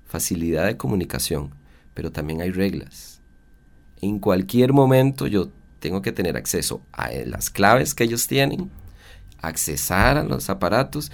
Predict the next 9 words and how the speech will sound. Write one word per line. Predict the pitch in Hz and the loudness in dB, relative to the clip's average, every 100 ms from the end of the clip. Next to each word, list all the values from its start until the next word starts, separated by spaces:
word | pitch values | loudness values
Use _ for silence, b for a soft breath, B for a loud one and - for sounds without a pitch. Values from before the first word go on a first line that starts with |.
| B B | B B
y | 98 | 0
revisar | 87 80 76 - 92 101 | 0 -2 -4 -4 -4 -4
todo | - - 117 123 | -6 0 2 2
lo | 117 | -2
que | - | -4
ellos | 87 95 95 | -4 -4 -6
tienen | 95 95 92 | -4 -4 -4
ahí | 92 | -4
almacenado. | 76 78 - - - - | -6 -8 -8 -10 -10 -10